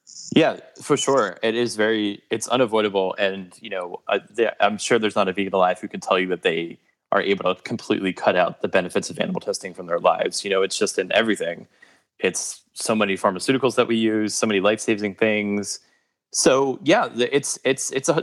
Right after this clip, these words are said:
it's a tricky, I mean, it's a hard debate to have. It's,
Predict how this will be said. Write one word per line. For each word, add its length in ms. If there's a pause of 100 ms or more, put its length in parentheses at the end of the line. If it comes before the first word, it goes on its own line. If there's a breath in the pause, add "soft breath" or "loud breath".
it's 140
a 60
tricky, 420
I 40
mean, 120
it's 80
a 60
hard 240
debate 240
to 80
have. 440
It's, 380